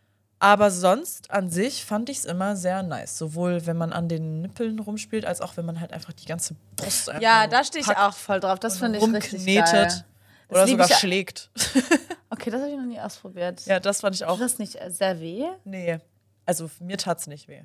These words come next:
Speaker 1: Aber während dem Sex hat man da eh so ein anderes Empfinden
Speaker 2: Ja,
Speaker 1: für.
Speaker 2: ja, ja.
Speaker 1: Also wenn du einmal drin bist, dann
Speaker 2: Ja, während dem
Speaker 1: tut
Speaker 2: Sex,
Speaker 1: Schlagen
Speaker 2: das
Speaker 1: nicht
Speaker 2: liegt
Speaker 1: mehr
Speaker 2: an
Speaker 1: weh.
Speaker 2: den Hormonen. Da gibt's, oh, ich
Speaker 1: Mhm.
Speaker 2: weiß gar nicht mehr, welches das war. Aber da gibt's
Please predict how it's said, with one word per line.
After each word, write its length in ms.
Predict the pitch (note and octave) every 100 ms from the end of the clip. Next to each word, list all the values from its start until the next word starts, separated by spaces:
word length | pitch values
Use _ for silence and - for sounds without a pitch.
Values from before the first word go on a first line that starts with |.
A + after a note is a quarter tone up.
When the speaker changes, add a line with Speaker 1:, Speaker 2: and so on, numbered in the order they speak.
| _
Speaker 1:
Aber 360 | - E3 F3 E3
während 240 | F#3 F#3+
dem 100 | F#3
Sex 260 | F3+ G#3 -
hat 120 | G3
man 120 | F#3
da 80 | F3+
eh 120 | -
so 100 | F3
ein 60 | D#3+
anderes 260 | D#3+ D#3+
Empfinden 320 | D#3+ - E3+ F#3
Speaker 2:
Ja, 160 | F#3 F3+
Speaker 1:
für. 40 |
Speaker 2:
ja, 100 | F3+
ja. 120 | F3 E3+
Speaker 1:
Also 100 | E3+
wenn 80 | E3
du 80 |
einmal 180 | C#3+ E3+
drin 240 | E3+ E3+ F3+
bist, 160 | G3+
dann 140 | D#3+ D#3+
Speaker 2:
Ja, 240 | F#3+ G#3 F#3
während 260 | A3 A#3
dem 60 | A3+
Speaker 1:
tut 60 | G3+
Speaker 2:
Sex, 120 | -
Speaker 1:
Schlagen 240 | F3 F3+ G#3+
Speaker 2:
das 60 | G#3
Speaker 1:
nicht 40 |
Speaker 2:
liegt 120 | G#3+
Speaker 1:
mehr 100 | G3+ F#3+
Speaker 2:
an 40 |
Speaker 1:
weh. 60 | F#3+
Speaker 2:
den 260 | F#3+ F#3
Hormonen. 600 | F3 E3+ F3+ F3 D#3 D#3+
Da 120 | D#3 E3
gibt's, 240 | F3 -
oh, 40 | E3+
ich 140 | E3+
Speaker 1:
Mhm. 300 | F3 _ -
Speaker 2:
weiß 140 | E3 -
gar 100 | -
nicht 180 | E3+ -
mehr, 100 | -
welches 320 | F3 E3+ -
das 180 | - -
war. 200 | E3 -
Aber 120 | F3
da 80 | F3+
gibt's 280 | F3+ -